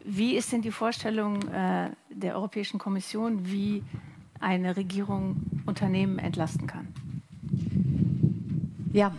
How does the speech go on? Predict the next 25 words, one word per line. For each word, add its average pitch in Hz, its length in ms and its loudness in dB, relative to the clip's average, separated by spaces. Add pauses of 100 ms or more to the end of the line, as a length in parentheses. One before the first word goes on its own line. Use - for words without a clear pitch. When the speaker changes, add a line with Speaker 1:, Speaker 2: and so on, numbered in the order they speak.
(340)
Speaker 2:
ähm, 180 280 6
also 165 220 2
zunächst 175 380 4
einmal 160 160 6
das 143 140 4
Thema 156 200 6
der 135 120 8
Mehrwertsteuer. 151 640 4
Wir 143 120 4
haben 160 100 6
vor - 140 2
einigen 147 300 6
Monaten 170 420 4
gemeinsam 143 460 4
in 131 100 0
Europa, 147 640 4
äh, 139 160 0
Mehrwertsteuerregeln 143 840 2
festgelegt. 151 680 2
Insofern 170 640 4
kann 160 160 4
man 151 140 4
die 143 120 2
nicht 143 260 2
dann, 143 280 4